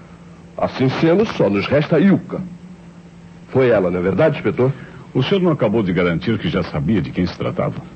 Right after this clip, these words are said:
Speaker 2: Se está tão certo, não creio que precise da minha palavra.
Speaker 1: O senhor está querendo fazer mistério em torno do assunto, inspetor. Com que fita?
Speaker 2: Não, não, eu não estou fazendo mistério algum. Apenas não é chegado o momento de dizer tudo quanto sei.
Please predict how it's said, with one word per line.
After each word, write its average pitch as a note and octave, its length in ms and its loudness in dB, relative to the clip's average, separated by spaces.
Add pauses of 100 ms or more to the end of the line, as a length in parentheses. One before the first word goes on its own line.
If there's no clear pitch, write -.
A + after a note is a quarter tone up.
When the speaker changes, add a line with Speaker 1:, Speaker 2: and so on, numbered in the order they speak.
(440)
Speaker 2:
Se - 120 0
está C3+ 240 2
tão C3 240 0
certo, F#2 380 -2
não A#2+ 180 2
creio D#2+ 260 0
que - 120 -10
precise D#2 420 -2
da E2+ 100 0
minha D#2 200 0
palavra. - 380 -10 (200)
Speaker 1:
O A#2+ 100 -6
senhor F#3+ 380 2
está B3 220 -2
querendo C#3+ 360 2
fazer G#2 380 2
mistério G#2 520 2
em E3+ 60 4
torno A2+ 260 2
do G2 180 2
assunto, - 400 0
inspetor. - 520 -4 (140)
Com A#3+ 120 2
que C4+ 140 2
fita? - 400 -2
Speaker 2:
Não, - 140 2
não, E3+ 180 2
eu E2 80 2
não - 120 2
estou C#3 200 0
fazendo B2+ 320 0
mistério - 360 0
algum. - 240 0 (1000)
Apenas G3 420 2
não F3 120 6
é F#3 80 2
chegado D3+ 380 2
o D3+ 40 2
momento A#2+ 400 2
de C3 100 2
dizer E2+ 320 0
tudo F#2 220 -2
quanto D2 220 0
sei. - 240 -6